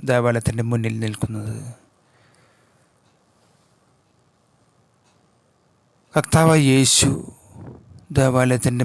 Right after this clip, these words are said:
മുകളിൽ എല്ലാവരെയും അനുഗ്രഹിച്ചുകൊണ്ട് നിൽക്കുന്നു. കൃപാസനം ദേവാലയം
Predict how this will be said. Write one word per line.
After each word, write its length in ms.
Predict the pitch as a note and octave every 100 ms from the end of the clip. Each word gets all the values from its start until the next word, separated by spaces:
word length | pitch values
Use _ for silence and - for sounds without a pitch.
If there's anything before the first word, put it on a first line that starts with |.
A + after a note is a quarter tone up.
| A#2+
മുകളിൽ 340 | A#2+ A2+ A#2 B2+ - _ _ _ _ _ _ _ _ _ _ -
എല്ലാവരെയും 720 | D3 D3+ D3+ D3+ C#3 C#3 C3 C3+ D#3 D#3+ _ - C3+
അനുഗ്രഹിച്ചുകൊണ്ട് 640 | B2+ C3 B2+ A#2 B2 A2+ A#2
നിൽക്കുന്നു. 380 | A2 G#2 A2+ B2+ - _ _ _ _ _ _ _ _ _ _ _ _ _ _ _ _ -
കൃപാസനം 580 | D#3 D#3+ E3+ - F3 F3+ E3
ദേവാലയം 600 | C3 A2+ G#2+ G#2+ A2 G#2